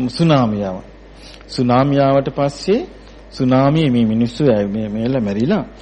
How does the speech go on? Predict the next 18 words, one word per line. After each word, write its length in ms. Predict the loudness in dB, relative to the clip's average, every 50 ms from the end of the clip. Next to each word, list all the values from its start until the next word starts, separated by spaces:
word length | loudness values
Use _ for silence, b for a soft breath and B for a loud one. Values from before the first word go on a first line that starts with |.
| B B B
ඒ 140 | -4 -2 0
මිනිස්සුගේ 320 | 0 0 0 0 0 0
ඇඟිලි 220 | 2 2 2 0 -2
කපන් 320 | -2 -6 -6 -6 -8 -8
යනවා. 200 | -8 -8 -10 -8
මේ 200 | -8 -8 -8 -8 -8 -10 -8
මුද්දු 280 | -4 -4 -2 -2 -2 -2
ගන්න. 300 | -4 -4 -4 -6 -8 -10 -14 -16 -18 B B B B B B B B B
අත් 200 | 0 2 2 2
කපාගෙන 480 | 2 0 -2 0 2 0 0 0 0 -2
යනවා, 200 | -4 -4 -4 -2 0
වලලු 300 | 2 2 2 2 0 -2
ගන්න. 300 | -2 -4 -4 -4 -6 -8 -10 -14 -16 -16
ඉතින් 160 | -12 -8 -4
ඒ 100 | 0 2
වගේ 200 | 4 4 2 2
සිද්ධි 300 | 0 -4 -4 -4 -2 -2 0
වුණානේ. 480 | 2 4 4 4 4 2 0 -2 -6